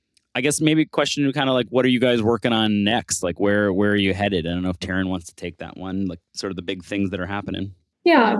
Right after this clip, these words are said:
Speaker 2: one thing I'll mention, coming back to, um, an earlier topic, is the intersection of sustainability and preservation, which is something that we in A P T understand very well as an inherent, um, you know, partnership and overlap. The most sustainable building,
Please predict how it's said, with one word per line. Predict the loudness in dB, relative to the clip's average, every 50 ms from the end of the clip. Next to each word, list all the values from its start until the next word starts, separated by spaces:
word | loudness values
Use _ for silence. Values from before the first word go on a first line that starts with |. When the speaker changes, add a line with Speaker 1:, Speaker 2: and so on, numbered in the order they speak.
| -2 -2 -2
Speaker 2:
one | 0 0 2 4 4 4 6
thing | 6 6 6
I'll | 6 6
mention, | 6 4 4 6 4 4 4
coming | 4 4 6 6 6 6 6
back | 6 4 2 0 -2
to, | 0 2 4 6 6 6 4 4 2 0 -2
um, | 0 0 2
an | 4 6 6
earlier | 6 8 6 6 4
topic, | 4 2 2 2 2 2 0 2
is | 4 6 6 6 6 4 0 -6 _ -10 -6 0 4
the | 6 6 6 6 4 0 -2 2
intersection | 4 6 6 6 6 6 4 2 2 4 4 4
of | 4 2
sustainability | -2 -6 -4 -2 2 4 6 6 8 8 8 8 8 8 8 8
and | 6 6
preservation, | 6 6 6 6 6 6 6 4 4 4 4 4 4 4 2 -2 _ _ _ _ _ _
which | 2 4 4 4 4
is | 2 4
something | 6 6 6 6 6 6 6
that | 6 6
we | 8 8 10 10
in | 10 8
A | 6 6
P | 6 4 2
T | 4 4 4 4 6
understand | 6 6 6 6 4 4 4 4 4 6 4 4 4
very | 4 6 6 6 4
well | 4 4 4 4 4 4 2
as | 0 2 2
an | 0 0
inherent, | 0 -2 -4 -2 2 4 6 6 6 4 2 -2 -6 -8 -10 _ -4
um, | -2 0 2 2 2 0 0 _ _ _ _ _ _ _
you | 2 4
know, | 4 4 4 2 2
partnership | 4 6 6 6 6 6 4 0 0 0
and | 2 6
overlap. | 6 6 6 6 4 4 2 0 -2 -2 2
The | 4 6
most | 8 8 8 6 4
sustainable | 2 2 4 6 8 8 8 8 6 4
building, | 6 6 6 6 6 4 4 4 4 4